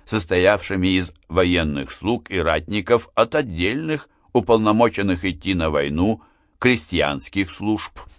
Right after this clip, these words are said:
Это была наиболее оснащённая часть войска. Именно она транспортировала пушки и аркебузы, располагала большим числом повозок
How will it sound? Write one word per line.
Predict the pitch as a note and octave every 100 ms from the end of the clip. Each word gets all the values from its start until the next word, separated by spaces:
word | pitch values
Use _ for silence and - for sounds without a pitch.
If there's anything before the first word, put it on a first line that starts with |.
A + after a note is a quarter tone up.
| _ _ _ -
Это | F2+ A2+ D#3+
была | D#3+ D#3 D#3+
наиболее | D#3+ D#3 G#2+ F#2+ F#2+ G2 F#2+
оснащённая | F2+ F2 E2 - C#2 C#2+ D2 D2 D2
часть | - D2 -
войска. | C#2 C#2+ C#2 - D#2 - _ _ _ _
Именно | F#2 G#2+ A2+ A2+ G#2+
она | G#2+ A2 G#2
транспортировала | - F#2 E2 - D2+ D#2+ D#2+ D#2 D2+ D2 C#2+
пушки | - F#2 F2 -
и | D#2
аркебузы, | C2+ B1+ B1 A1+ A#1+ G2+ F#2 F#2 - _ _ - -
располагала | A2 - A#2+ C3 E3+ F3+ E3 C3+
большим | A2+ A2+ D3 D3
числом | - A2 - G#2+ D#2+
повозок | D2 C#2 F#2 A#2+ D3 C#3